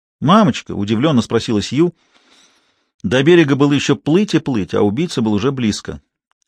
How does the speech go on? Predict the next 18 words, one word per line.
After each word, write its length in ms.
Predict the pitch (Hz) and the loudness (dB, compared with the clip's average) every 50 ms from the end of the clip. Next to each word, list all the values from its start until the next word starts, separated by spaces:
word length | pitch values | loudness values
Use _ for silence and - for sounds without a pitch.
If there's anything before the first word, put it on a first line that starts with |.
| _ _ _ _ _ _ _ _ _ _ _ | _ _ _ _ _ _ _ _ _ _ _
Через 280 | - - 117 117 123 107 | -6 0 2 2 4 4
несколько 320 | 135 156 - - - 123 | 2 0 0 -2 -6 -8
секунд 380 | 117 - 123 - 147 160 151 - | -6 -6 -6 -4 -2 -2 -2 -4
все 140 | - - 143 | -4 -6 -2
закончится. 640 | 143 156 147 - 117 101 - - - - - 87 - _ _ _ _ _ _ _ _ _ _ _ | -2 -2 -2 -2 -2 -2 -2 -6 -12 -12 -14 -16 -16 _ _ _ _ _ _ _ _ _ _ _
Теперь 260 | - - - 139 151 | -10 -4 0 2 2
ей 120 | 147 139 139 | 2 2 2
было 200 | 123 139 139 135 | 2 2 2 2
видно 260 | 123 139 135 120 127 | 2 0 2 2 2
лицо 360 | 131 143 139 - - 143 110 | 2 2 -2 -2 0 0 0
этого 220 | 95 - 87 87 87 | 0 0 -4 -8 -8
человека, 540 | - - 98 92 85 78 73 _ - - | -6 -4 -4 -4 -4 -4 -8 _ -12 -8
лет 200 | 90 104 101 - | -6 -6 -6 -6
тридцать, 540 | - 113 139 151 - - 139 120 _ - _ _ _ _ _ _ _ | -4 -4 -4 -4 -4 -6 -10 -10 _ -16 _ _ _ _ _ _ _
холодный 480 | - - 98 107 120 120 104 104 104 90 | -8 -2 0 2 2 2 2 2 0 0
взгляд 340 | 87 90 98 110 110 98 80 | -2 -4 -2 0 0 0 0
голубых 380 | 95 98 101 98 101 98 85 | -2 -4 -2 -2 -4 -4 -4
глаз. 340 | 92 113 135 147 - - | -2 -2 -2 -2 -2 -6